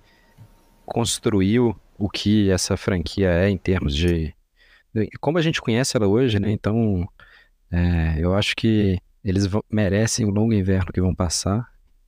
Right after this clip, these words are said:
E é isso, tomara que, que dê errado, nada pessoal contra o Jared Mayo, simplesmente meu amor reverso ao, ao Patriots que,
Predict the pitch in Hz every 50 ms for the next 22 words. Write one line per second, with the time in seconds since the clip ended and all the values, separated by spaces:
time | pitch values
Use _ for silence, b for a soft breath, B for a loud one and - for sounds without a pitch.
0 | _ _ _ _ _ - 135 135 104 107 - - - - 101 101 113 120 127 117
1 | - - 127 120 107 - - - 92 95 107 104 85 85 92 104 123 123 113 87
2 | 95 113 113 117 - 110 104 - - 98 101 - 98 95 - 98 95 92 87 82
3 | - 95 95 101 107 - 90 78 80 95 110 113 113 110 101 92 - - - -
4 | 101 98 87 - 85 92 104 101 - - - 104 98 92 87 - - - b b
5 | b b b b b _ _ 95 87 90 95 92 90 85 76 - - _ 92 90
6 | 80 76 95 101 104 92 - - 95 82 - - 90 90 - - - 92 85 -
7 | - - 95 - - - 85 85 - - - 80 - - - - - 87 85 80
8 | 80